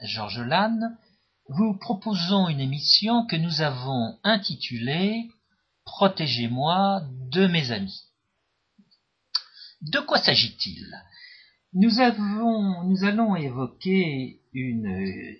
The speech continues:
question en relation avec, euh, la monnaie euro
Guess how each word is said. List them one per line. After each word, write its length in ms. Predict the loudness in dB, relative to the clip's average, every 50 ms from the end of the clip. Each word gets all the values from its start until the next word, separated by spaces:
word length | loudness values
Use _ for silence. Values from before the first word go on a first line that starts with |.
| _ _ _ _ _ _ _ -4
question 680 | -2 -2 -2 -4 -6 -4 -4 -4 -2 0 2 2 2 4 2 2 2 0 0 -2 -4 -8 -10 -16 _ _ -8
en 100 | -8 -6
relation 640 | -4 -4 -4 -2 -2 -2 -2 -2 -2 -6 -6 -6 -6
avec, 460 | -8 -8 -8 -6 -6 -6 -6 -8 _ _ -14 -12
euh, 260 | -10 -8 -8 -8 -8 -8 -12 _ -14
la 160 | -10 -8 -6
monnaie 320 | -6 -6 -6 -6 -6 -6
euro 460 | -6 -6 -6 -6 -6 -6 -8 -8 -10